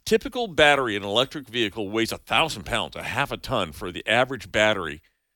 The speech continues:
And do you know they have to dig up half a million pounds of the Earth's, um, dirt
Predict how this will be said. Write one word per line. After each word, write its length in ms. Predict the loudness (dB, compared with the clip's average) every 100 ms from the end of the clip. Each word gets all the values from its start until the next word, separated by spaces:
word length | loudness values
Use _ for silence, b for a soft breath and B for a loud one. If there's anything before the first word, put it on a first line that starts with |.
| _ _ _
And 140 | 0 0
do 100 | 0
you 60 |
know 160 | 2 4
they 160 | 4 4
have 180 | 4 2
to 60 |
dig 280 | -2 2 4
up 160 | 4 2 _ _ _ -4
half 320 | 0 0 0
a 40 |
million 760 | -4 -6 -2 4 4 4 -2 -6
pounds 680 | 2 4 4 2 -4 -6 -2
of 220 | 0 0 -4
the 100 | -4
Earth's, 520 | -2 -2 -6 -10 -12 _ _ _ _ _ _ _ _ -2
um, 380 | 2 2 -2 0
dirt 400 | 2 4 2